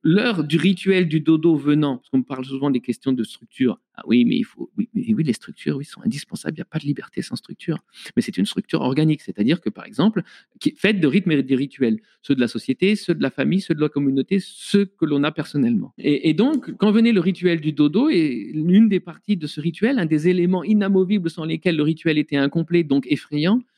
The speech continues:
c'était l'horaire. C'était huit heures et demie. C'était pas une heure que mes parents avaient choisie parce qu'il valait, extinction des feux valait pour tout le monde, euh,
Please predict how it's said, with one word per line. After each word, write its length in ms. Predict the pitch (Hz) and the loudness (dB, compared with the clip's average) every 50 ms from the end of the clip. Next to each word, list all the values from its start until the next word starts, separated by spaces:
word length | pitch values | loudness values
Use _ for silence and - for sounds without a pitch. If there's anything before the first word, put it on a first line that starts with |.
| _ _ _ | _ _ _
c'était 300 | - - 156 - 233 233 | -6 -6 -2 0 2 2
l'horaire. 500 | 202 208 202 208 233 226 190 156 - - _ | 2 2 2 2 2 2 0 -2 -6 -12 _
C'était 180 | - 117 - 165 | -20 -8 -4 -2
huit 240 | 180 170 175 - - | -2 0 0 0 0
heures 100 | 175 170 | 0 2
et 60 | 185 | 2
demie. 160 | 175 180 180 | 2 2 2
C'était 200 | 175 - _ _ | 0 -4 _ _
pas 100 | - 165 | 0 2
une 160 | 160 139 135 | 2 2 2
heure 100 | 156 165 | 0 0
que 80 | - 143 | 0 -2
mes 80 | 135 123 | -2 -2
parents 200 | - 117 127 147 | -2 -4 -4 -2
avaient 140 | 147 139 | 0 0
choisie 320 | 123 - - 117 113 139 180 | -2 -2 -2 -2 0 0 -2
parce 140 | - - - | -4 -6 -4
qu'il 180 | - 131 127 | -2 -2 0
valait, 680 | 110 113 117 117 127 - - - - - - - - - _ _ _ _ _ | 2 2 2 2 2 0 -2 -6 -12 -16 -18 -18 -18 -20 _ _ _ _ _
extinction 500 | - 165 - - 170 151 139 - - 147 | -2 -2 -2 0 0 0 0 0 0 0
des 160 | 143 139 131 123 | 2 2 2 0
feux 340 | - _ - - - 156 | -2 _ -8 -2 0 0
valait 260 | 147 127 123 131 135 131 | 2 2 2 2 0 0
pour 160 | - 113 113 | -4 -6 -2
tout 80 | - | 0
le 80 | 139 135 | 2 2
monde, 340 | 143 147 147 143 139 123 113 | 2 2 2 2 2 2 2
euh, 220 | 104 101 98 92 | 2 0 0 0